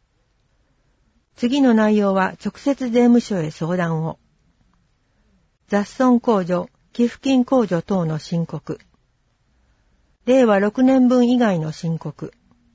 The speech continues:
青色申告。営業、農業、不動産などの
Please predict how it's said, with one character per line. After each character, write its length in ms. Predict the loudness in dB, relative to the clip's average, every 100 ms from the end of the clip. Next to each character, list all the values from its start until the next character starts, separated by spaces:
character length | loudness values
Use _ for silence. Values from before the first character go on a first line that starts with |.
| _ _ _ _ _ _
青 300 | -2 2 2
色 220 | 2 0
申 280 | -4 -4 -6
告。 360 | -6 -14 -16 -20 _ _ _ _ _ _ _ _ _ -2
営 260 | 2 4
業、 300 | 4 2 2
農 260 | 4 4 2
業、 380 | 0 -2 -4 -8
不 80 | -2
動 180 | 0
産 240 | 0 -2 -2
な 140 | -4
ど 100 | -4
の 200 | -4 -6